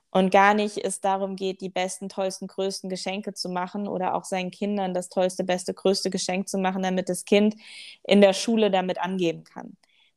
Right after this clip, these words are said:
Darum geht es ja an Weihnachten nicht. <laughs> Aber ich habe ganz häufig das Gefühl, dass es immer mehr in diese Richtung geht und die Geschenke und, mm,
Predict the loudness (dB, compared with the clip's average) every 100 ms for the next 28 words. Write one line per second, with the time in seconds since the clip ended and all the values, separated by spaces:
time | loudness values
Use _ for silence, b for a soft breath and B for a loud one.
0 | 0 2 2 0 0 0 0 -4 -4 -4
1 | -4 -4 -4 -4 -6 -16 -10 -4 -2 -4
2 | -12 -12 -8 -8 -2 4 4 4 0 -2
3 | -12 -10 -10 -6 -4 -2 -2 -4 -6 -8
4 | -8 -6 -8 -8 -14 -12 -12 -4 2 4
5 | 4 -2 -4 -6 -2 0 2 2 0 -2
6 | 0 0 0 -2 -2 -2 -4 -6 -6 0
7 | 2 2 0 _ b b b -4 2 4
8 | 4 2 2 2 2 0 2 4 2 -2
9 | -6 -10 -10 -14 -16 -14 -12 -12 -14